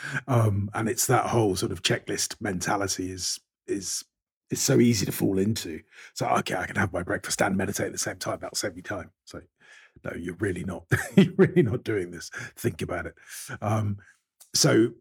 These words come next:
yeah, I think I'd, I'd agree with that. Um, I suppose the, the acid test is, you know, do you feel having had those thirty to forty-five minutes each day that they have brought you some fruit?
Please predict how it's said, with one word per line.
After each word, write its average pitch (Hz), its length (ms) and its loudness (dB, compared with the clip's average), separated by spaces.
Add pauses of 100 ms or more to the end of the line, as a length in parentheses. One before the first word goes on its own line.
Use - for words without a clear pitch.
yeah, 139 200 6
I 95 80 0
think 135 220 2
I'd, 98 180 -4 (200)
I'd 95 160 0
agree 98 280 -4
with 87 200 -6
that. 85 220 -10 (460)
Um, 98 580 -4 (460)
I - 60 6
suppose - 560 4
the, 92 360 -4
the 110 180 -10
acid 101 480 -2
test - 640 -4
is, 90 380 -4 (440)
you 98 80 -4
know, 87 140 -4 (100)
do 110 220 2
you 98 180 -2
feel 92 600 0 (280)
having 95 640 -2 (540)
had - 380 2
those 92 360 -4
thirty 90 420 -8
to - 100 -14
forty-five 90 540 -10
minutes 90 340 -10
each - 160 -14
day 82 200 -10 (500)
that 101 160 -2
they 101 140 2
have 92 180 -2
brought 98 300 2
you 95 140 0
some 92 260 -4
fruit? - 340 -4